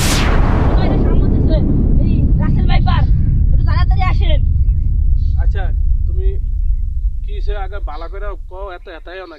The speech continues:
Speaker 2: কি হইছে কও আমারে।
Speaker 1: আমার ছোট ভাই ওই জায়গায় বয়ে, এ, আমরা আবার নাকছিলাম, আমার ছোট ভাইরা রাসেল ভাইয়ের কামড় দিছে।
Speaker 2: রাসেল ভাইয়ের কামড় দিছে, তুমি কি শিওর?
Speaker 1: হ্যাঁ।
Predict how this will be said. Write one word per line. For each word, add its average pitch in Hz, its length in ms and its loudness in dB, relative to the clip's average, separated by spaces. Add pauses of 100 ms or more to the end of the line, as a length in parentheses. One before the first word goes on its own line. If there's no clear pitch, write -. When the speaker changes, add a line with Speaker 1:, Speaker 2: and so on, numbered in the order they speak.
Speaker 2:
কি 190 120 -20
হইছে 185 180 -20 (100)
কও 175 240 -18
আমারে। 165 240 -20 (1160)
Speaker 1:
আমার 320 240 -16
ছোট 302 140 -14 (120)
ভাই 359 160 -14
ওই 359 100 -20
জায়গায় 349 240 -18
বয়ে, 339 140 -12 (100)
এ, 320 40 -18 (140)
আমরা 320 180 -18
আবার 349 180 -16
নাকছিলাম, 370 380 -18 (280)
আমার 320 180 -20
ছোট 294 200 -14
ভাইরা 349 160 -16
রাসেল 330 320 -18
ভাইয়ের 339 260 -18
কামড় 320 260 -20
দিছে। 320 220 -16 (500)
Speaker 2:
রাসেল 185 280 -18
ভাইয়ের 202 360 -20
কামড় 208 260 -18
দিছে, 202 240 -18 (100)
তুমি 196 220 -18
কি 208 60 -20 (100)
শিওর? 220 360 -12 (500)
Speaker 1:
হ্যাঁ। 339 300 -6